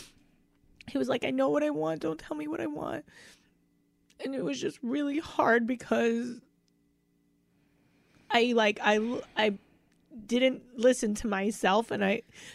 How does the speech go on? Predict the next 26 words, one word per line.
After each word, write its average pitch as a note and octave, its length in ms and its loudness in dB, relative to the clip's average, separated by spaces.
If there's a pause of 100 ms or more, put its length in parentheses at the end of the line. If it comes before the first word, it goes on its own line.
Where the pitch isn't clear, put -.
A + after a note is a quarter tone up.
not C4+ 200 0
that E4 80 6
I E4 100 6
trusted A3 420 6
him, C#4 160 8
'cause D#4 180 2
I - 100 6
don't C#4 140 4
wanna A#3 300 6
make A3+ 360 2
it A#3 120 4
seem G#3 240 0
like G3 240 2
he - 140 -2
betrayed G3 500 2
me. A#3+ 160 2
He A#3 80 0
didn't. A3+ 440 2 (640)
He - 160 0
just A#3 260 4
realized, A3+ 800 2
and G3+ 160 2
people C4+ 280 0
do C#4+ 180 4
that. - 240 -4
Like, - 300 -4